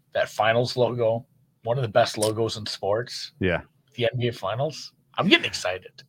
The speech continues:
Speaker 2: Uh, the, uh, yeah, it's gonna be great. Uh, the one exa-, exception to the East being flat,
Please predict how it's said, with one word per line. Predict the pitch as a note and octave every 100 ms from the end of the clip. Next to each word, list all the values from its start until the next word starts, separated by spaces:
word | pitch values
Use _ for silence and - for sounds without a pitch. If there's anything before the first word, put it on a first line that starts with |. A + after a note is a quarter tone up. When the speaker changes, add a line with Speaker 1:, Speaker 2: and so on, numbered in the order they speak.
| -
Speaker 2:
Uh, | A#2+ A2+ G#2 -
the, | G#2+ B2 A#2+
uh, | A2+ G2 F#2 F2
yeah, | F#2+ D2+
it's | D2+
gonna | - F2+
be | D#2
great. | C#2+ C#2 - -
Uh, | G#2+ G2 F2+
the | F2+
one | G2+ A2+ B2
exa-, | G2+ G#2 G#2
exception | G2+ - G#2 - A2+
to | G2+ G2 F2+ F2 - _ _ -
the | E2+ E2 D#2+ -
East | A2 -
being | G#2 F#2+
flat, | - F#2 G#2